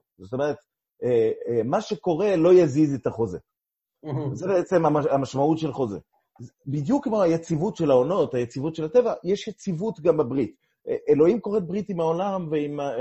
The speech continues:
Speaker 1: ועם בני אדם, זה בעצם אומר שאלוהים אומר, "יש, אה,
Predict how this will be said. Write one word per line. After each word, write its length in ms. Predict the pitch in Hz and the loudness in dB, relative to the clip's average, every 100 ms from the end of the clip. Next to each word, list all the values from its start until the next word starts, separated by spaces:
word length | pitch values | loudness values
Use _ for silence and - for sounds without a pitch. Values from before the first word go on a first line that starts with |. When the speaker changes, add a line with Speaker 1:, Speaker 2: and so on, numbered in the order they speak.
| 127 | -4
Speaker 1:
ועם 140 | 139 | -4
בני 180 | 135 147 | -4 -6
אדם, 220 | 156 196 | -6 -6
זה 100 | 135 | -4
בעצם 280 | 123 151 185 | -4 -4 -4
אומר 400 | 170 147 185 180 - _ _ _ | -6 -6 -6 -8 -12 _ _ _
שאלוהים 500 | - 127 120 139 147 | -6 -4 -2 -2 -2
אומר, 260 | 151 160 - _ _ _ _ 117 | -2 -4 -8 _ _ _ _ -2
"יש, 460 | 160 185 - - _ - | -2 -2 -8 -20 _ -6
אה, 160 | 131 | -4